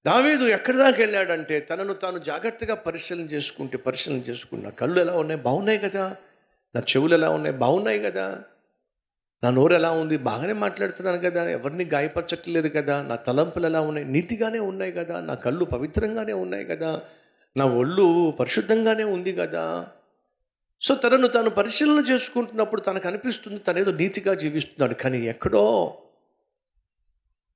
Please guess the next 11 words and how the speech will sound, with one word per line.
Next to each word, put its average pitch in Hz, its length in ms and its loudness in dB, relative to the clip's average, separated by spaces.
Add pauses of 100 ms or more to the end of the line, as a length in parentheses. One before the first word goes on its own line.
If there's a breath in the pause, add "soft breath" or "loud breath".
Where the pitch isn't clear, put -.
(260)
తనకొక 131 400 4 (1300)
ప్రశ్న, 123 500 2 (100)
"ఏమో, 143 800 4 (1300)
దేవునికి 139 420 6
ఆయాసకరమైనది 120 1120 2
ఏదైనా 127 460 -2
నా 127 120 -4
యందు 117 280 -6
ఉన్నదేమో, 113 920 -6 (640)
పరీక్షించయా, 135 1120 0 (680)
పరిశోధించయా." 151 1200 2